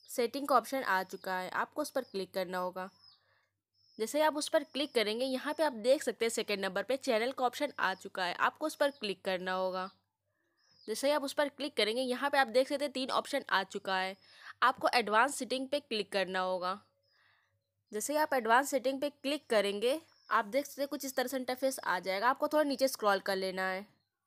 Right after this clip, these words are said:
जैसे आप नीचे स्क्रॉल करेंगे, आप यहाँ पे देख सकते हैं सब्सक्राइबर काउंट, आपको यहाँ पे इसको अन-, अनटिक कर लेना है। जैसे आप अनटिक कर लेंगे, तो आपको थोड़ा इधर कर लेना है। अब यहाँ पे देख सकते हैं नीचे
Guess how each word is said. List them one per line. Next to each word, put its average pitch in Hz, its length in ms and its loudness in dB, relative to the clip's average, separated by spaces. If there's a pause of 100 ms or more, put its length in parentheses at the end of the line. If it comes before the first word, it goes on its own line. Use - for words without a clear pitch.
(720)
जैसे 233 180 -2
आप 285 120 2
नीचे 269 180 -2
स्क्रॉल 254 320 4
करेंगे, 226 340 0
आप 262 120 0
यहाँ 247 260 -2
पे 294 100 2
देख 247 240 2
सकते 220 280 -2
हैं 247 100 0
सब्सक्राइबर 233 580 2
काउंट, 190 360 4 (600)
आपको 311 460 4
यहाँ 269 300 0
पे 302 180 0
इसको 294 220 -2
अन-, 240 340 4 (400)
अनटिक 254 360 -2
कर 196 200 2
लेना 196 240 -2
है। 202 60 -4
जैसे 214 200 -4
आप - 180 4
अनटिक 269 480 0
कर 285 160 4
लेंगे, 233 440 0
तो 311 180 -6
आपको 247 360 4
थोड़ा 269 180 2
इधर 262 260 0
कर 214 180 2
लेना 196 360 -4
है। 247 180 -2 (480)
अब 233 140 -4
यहाँ 254 320 -2
पे 330 120 0
देख 262 220 6
सकते 214 260 -2
हैं 208 60 0
नीचे 220 320 -2